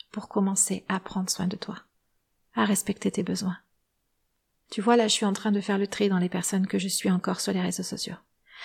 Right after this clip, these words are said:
Finalement, je suivais beaucoup de personnes qui venaient activer un désir en moi de réussite sur les réseaux. Maintenant, je vais vers des comptes qui nourrissent mes besoins. D'être entourée de personnes authentiques, profondes,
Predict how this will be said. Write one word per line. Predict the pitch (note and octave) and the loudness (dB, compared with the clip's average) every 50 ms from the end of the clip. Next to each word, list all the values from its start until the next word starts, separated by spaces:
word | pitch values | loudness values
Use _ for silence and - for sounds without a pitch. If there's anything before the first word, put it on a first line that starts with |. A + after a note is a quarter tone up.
| - - - | -18 -14 -4
Finalement, | - - G3+ G#3 G#3 G#3+ A3+ B3+ | 2 6 6 8 8 6 6 4
je | - A#3+ | 2 0
suivais | A3 - - G3+ G#3+ G3 | 0 -2 -2 0 0 0
beaucoup | F#3+ G#3 G#3 - B3 | 0 -2 -4 -6 -4
de | - | -2
personnes | - A3 G#3 - - G#3+ G#3+ G#3+ | 0 0 2 2 2 2 2 2
qui | G#3 - G#3 | 0 -2 -2
venaient | - G3+ F#3+ F#3+ F#3 - | 0 2 2 2 2 2
activer | - G3+ - - - - - G#3+ G3 F#3+ G3 F3+ - _ _ _ _ _ - | 0 -2 -2 -2 -4 -2 -2 -2 -2 -2 -2 -4 -6 _ _ _ _ _ 2
un | G#3 G3 | 4 4
désir | F#3+ G#3 G#3 G3+ A3+ A3 F#3+ G3+ | 6 4 4 4 4 4 4 4
en | G3 | 2
moi | F#3+ G3 G3 G3+ | 2 2 2 2
de | G3+ | 2
réussite | G3 - F#3 F#3 F#3+ - - - G#3 - - - - - _ _ _ _ | 0 0 0 0 0 0 -2 -2 -4 -8 -14 -18 -18 -20 _ _ _ _
sur | - - - - F#3+ | -6 -4 0 0 2
les | F#3 F3+ | 2 2
réseaux. | F3+ F#3 F3+ - F#3 F3+ - _ _ _ _ _ _ _ _ _ _ _ _ _ _ _ _ _ _ _ - | 2 0 0 0 -2 -6 -8 _ _ _ _ _ _ _ _ _ _ _ _ _ _ _ _ _ _ _ 2
Maintenant, | F#3+ F#3+ G3+ A3 A#3+ B3 | 4 6 6 6 4 2
je | G#3+ G#3+ | 2 2
vais | G#3+ | 2
vers | G3+ G#3 F#3 | 4 2 2
des | - G3 | 0 0
comptes | - - G#3 G#3 G#3 - - - - - | 0 0 0 0 0 -2 -6 -14 -14 -6
qui | - G#3+ | 0 2
nourrissent | G3+ G3+ G3 G3 G3+ F#3+ - - | 4 4 4 4 2 0 0 2
mes | F#3+ F3+ | 0 2
besoins. | F3 F3+ F3 F3+ F3+ F3 E3+ - _ _ _ _ _ - - - - - - _ - | 2 2 0 0 -2 -4 -6 -8 _ _ _ _ _ -20 -20 -20 -20 -20 -14 _ 0
D'être | G3+ F#3+ F#3 - - - | 2 2 2 0 -2 0
entourée | - G#3 G3+ - G#3 G3 G3+ | 2 2 2 2 2 4 4
de | F#3+ G3 | 4 4
personnes | F#3+ - F#3 F#3 - G3 F#3+ G3 | 4 4 2 2 4 4 4 4
authentiques, | G3 - G3 G3 F#3+ - - F3+ F3+ - - | 4 2 0 0 0 -2 -2 -4 -4 -6 -6
profondes, | - - G#3+ G#3 - - F#3+ F3+ F3+ F3+ | -4 -4 -4 -4 -4 -8 -6 -6 -8 -8